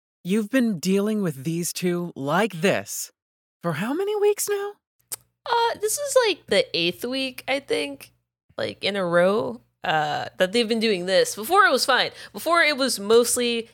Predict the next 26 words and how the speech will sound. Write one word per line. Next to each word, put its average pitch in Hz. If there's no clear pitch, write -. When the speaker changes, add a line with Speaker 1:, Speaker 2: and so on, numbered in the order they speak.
Speaker 2:
them 214
coming 208
in, 202
c-, -
at 170
least 190
coming 165
in. 165
It 160
wasn't 175
on 151
time, -
sure. 147
But 175
they 311
were 330
at 233
least 226
in 208
studio 170
at 185
some 180
point 160
once 175
a 175
week 160